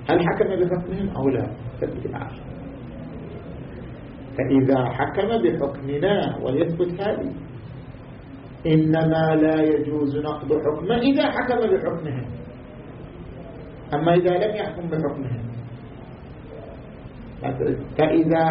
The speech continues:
حكم بحكمنا فلم يقبل منه، يعني فإذا حكم بالحكم المطابق لنصوصنا، المطابق للموازين الشرعية التي نحن جعلناها.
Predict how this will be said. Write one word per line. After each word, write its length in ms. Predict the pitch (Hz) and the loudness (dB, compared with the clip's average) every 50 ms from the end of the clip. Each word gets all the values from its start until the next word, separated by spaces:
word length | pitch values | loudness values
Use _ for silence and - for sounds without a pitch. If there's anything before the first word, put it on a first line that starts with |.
| 160 160 | 2 2
حكم 300 | 160 156 - 170 175 170 | 0 -2 0 0 2 2
بحكمنا 1200 | 175 170 156 160 160 160 151 139 135 135 135 147 160 175 175 214 233 240 240 - 156 - - - - - - - - - - - - - - - - - - - - - - - | 2 2 2 2 2 2 2 0 0 0 -4 -2 2 4 4 6 6 4 4 2 0 -2 -4 -6 -8 -12 -14 -16 -16 -16 -16 -16 -16 -16 -16 -16 -16 -16 -16 -16 -16 -16 -2 2
فلم 380 | 185 214 262 294 302 302 285 269 | 4 4 4 4 2 2 2 4
يقبل 580 | 254 247 247 247 233 214 220 226 220 202 202 | 4 4 4 4 2 2 2 2 2 2 2
منه، 360 | 208 220 240 247 262 269 262 - - - - - | 2 2 2 4 4 4 2 0 -4 -8 -4 0
يعني 340 | 175 180 175 165 170 165 165 | 2 2 2 2 0 0 2
فإذا 600 | 175 165 - - - - - 196 180 180 156 143 | 2 4 4 4 2 2 4 4 4 4 2 0
حكم 460 | - - 180 196 202 - 196 180 175 156 160 160 151 151 151 160 | -2 0 0 0 2 2 2 2 2 0 0 -2 -2 -2 0 2
بالحكم 640 | 160 165 160 151 - - 170 202 196 - 160 160 170 | 2 4 4 2 2 2 2 2 2 0 -2 -2 0
المطابق 960 | 170 160 160 156 156 160 160 - 165 165 165 165 170 170 196 254 247 - 247 | 0 2 2 2 2 0 0 2 2 4 4 4 4 6 6 4 4 2 0
لنصوصنا، 1120 | 247 247 247 240 220 226 - - 226 220 - - 196 190 185 190 180 170 160 156 165 - - - - - | 0 2 2 2 2 2 4 4 6 6 4 2 0 -2 -2 0 0 0 0 -2 -4 -6 -8 -10 -2 2
المطابق 840 | 160 160 160 156 156 - 156 156 156 156 156 156 165 233 233 233 | 2 4 4 2 2 4 4 4 6 6 6 6 4 4 4 4
للموازين 1400 | 220 226 226 233 226 - - - - - - - - - - - 156 160 180 190 190 190 196 190 185 180 185 196 202 | 2 2 2 2 0 -2 -4 -4 -8 -10 -12 -14 -16 -18 -14 -10 -2 2 4 6 6 6 6 4 4 4 4 2 2
الشرعية 500 | 190 190 - 208 190 185 180 190 196 196 | 0 2 2 2 2 4 4 6 6 6
التي 320 | 190 180 185 185 180 185 185 | 6 4 4 2 4 2 2
نحن 300 | 185 180 175 175 170 160 | 2 0 -2 -4 0 0
جعلناها. 960 | 170 160 165 165 165 165 165 175 170 156 131 139 139 135 127 - - - | 2 2 4 4 4 4 4 4 4 4 4 2 2 2 0 -2 -4 -6